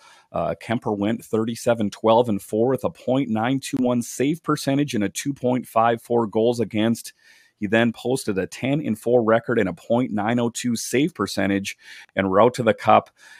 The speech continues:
And, uh, I think that, you know, we're sitting pretty good. The Capitals then also went out and picked up Charlie Lindgren,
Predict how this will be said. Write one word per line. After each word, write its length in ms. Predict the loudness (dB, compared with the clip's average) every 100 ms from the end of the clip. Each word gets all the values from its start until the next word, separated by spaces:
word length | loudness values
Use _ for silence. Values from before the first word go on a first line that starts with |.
| _
And, 340 | -2 0 0 4
uh, 240 | 6 6 4
I 100 | 0
think 320 | 0 -2 0
that, 160 | 0
you 80 | 0
know, 260 | 2 2 0 -4
we're 360 | -8 -6 -2 -2
sitting 280 | 0 0 0
pretty 220 | -2 0
good. 320 | 4 4 4
The 160 | 0 0
Capitals 480 | 2 2 4 0 2
then 140 | 2
also 260 | 2 0 -2
went 220 | -2 -2
out 120 | -4
and 80 | -6
picked 220 | -10 -6
up 160 | -6 -6
Charlie 380 | -6 -4 -4
Lindgren, 580 | -2 -2 0 0 0 0